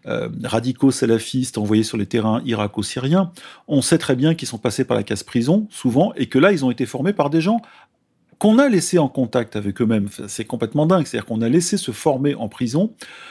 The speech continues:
euh, comme si on pouvait pas les séparer, alors que théoriquement, l'isolement est possible, hein. On a laissé se former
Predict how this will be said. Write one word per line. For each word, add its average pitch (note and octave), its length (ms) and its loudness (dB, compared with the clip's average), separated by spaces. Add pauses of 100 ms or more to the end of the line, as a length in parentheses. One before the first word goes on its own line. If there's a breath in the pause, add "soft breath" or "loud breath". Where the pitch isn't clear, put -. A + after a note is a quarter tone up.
(140 loud breath)
euh, G#2 60 -8
comme A2 180 2
si - 120 -4
on B2 40 0
pouvait G#2+ 180 0
pas A2+ 120 -4
les G#2+ 80 -2
séparer, B2 520 0
alors G#2+ 260 -6
que G#2+ 220 -8 (360 loud breath)
théoriquement, A2+ 480 2
l'isolement A2 400 2
est F#2+ 60 0
possible, C#3 400 -2
hein. E3 140 -2 (420 loud breath)
On C#3+ 140 2
a C3 40 6
laissé B2 240 2
se E3 160 -2
former C#3 460 0